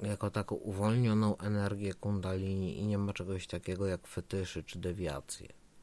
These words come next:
Nie ma takich ludzi. Naprawdę. Ja wiem, że katolicy teoretycznie powinni tacy być,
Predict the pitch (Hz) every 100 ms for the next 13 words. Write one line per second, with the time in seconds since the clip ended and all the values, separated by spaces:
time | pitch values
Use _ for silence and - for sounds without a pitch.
0 | - - - - - - 185 165 127 98
1 | - 85 - - 57 55 67 - - -
2 | - - - - - 117 117 123 95 87
3 | - - - - - - - - - -
4 | - - - - - - 185 214 - -
5 | - 175 214 - 113 127 147 151 143 123
6 | 123 120 - 131 127 131 - 110 127 120
7 | 120 123 - 131 - - 95 92 85 98
8 | 95 92 90 85 82 87 - 90 87 87
9 | 98 -